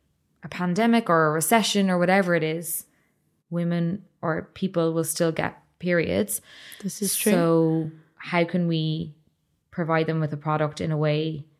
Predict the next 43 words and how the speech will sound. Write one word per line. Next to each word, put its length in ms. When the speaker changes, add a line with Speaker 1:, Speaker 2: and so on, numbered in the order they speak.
Speaker 1:
that 300
suits 960
whatever 420
kind 200
of 80
lifestyle 420
they 120
have 180
at 80
the 80
time? 380
So 160
for 160
us, 300
like 160
that, 240
it 60
was 180
like, 200
okay, 280
well, 320
if 140
they 140
can 200
get 360
this 400
in 460
the 100
workplace, 880
or, 600
you 140
know, 400
if 260
we 140
can 300
look 280
at 380
op-, 320
like, 180
options 580
whereby 680
we 120
can 440